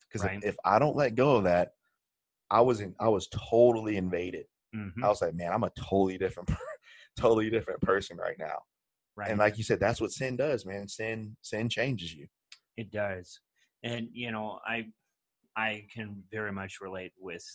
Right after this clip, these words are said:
Speaker 2: the anger. Um, you know, there have been many, many times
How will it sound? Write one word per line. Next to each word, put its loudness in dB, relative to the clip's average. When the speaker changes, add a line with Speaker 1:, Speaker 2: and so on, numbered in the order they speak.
Speaker 2:
the -12
anger. -12
Um, -12
you -14
know, -12
there -14
have -18
been -10
many, -12
many 0
times -10